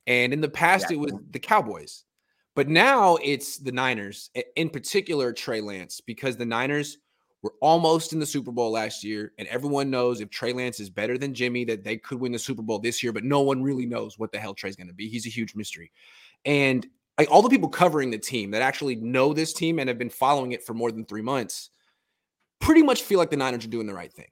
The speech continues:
Speaker 1: This is the time to go to Trey Lance. We all get it. It's the people that don't know a damn thing about the forty-niners and just started looking into them recently because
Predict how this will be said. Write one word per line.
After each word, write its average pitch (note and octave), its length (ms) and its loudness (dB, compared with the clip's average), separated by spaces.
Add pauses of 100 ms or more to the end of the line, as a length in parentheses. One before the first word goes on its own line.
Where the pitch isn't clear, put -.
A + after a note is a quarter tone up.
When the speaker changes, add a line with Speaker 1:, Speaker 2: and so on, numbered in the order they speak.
(180)
Speaker 1:
This D3+ 220 0
is C3+ 100 -4
the B2+ 80 -10
time B2 300 -2
to A#2 60 -6
go G#2+ 120 -4
to G#2 80 -8
Trey G2+ 220 -6
Lance. G2+ 400 -8
We D#3 160 2
all B2+ 140 6
get A2 240 -2
it. D#2 100 -12 (720)
It's A#3 180 8
the A#3+ 100 4
people D#4 360 6
that G#3+ 180 8
don't F3+ 220 8
know D#3+ 160 6
a C#3 40 6
damn B2 240 0
thing C3 200 -4
about A2+ 180 -4
the A2+ 60 -12
forty-niners G2+ 640 -8
and C3+ 140 -2
just D3+ 240 4
started C#3 280 4
looking C3 280 -2
into B2+ 200 0
them A2+ 400 -2
recently C3+ 380 0
because A#2+ 480 -2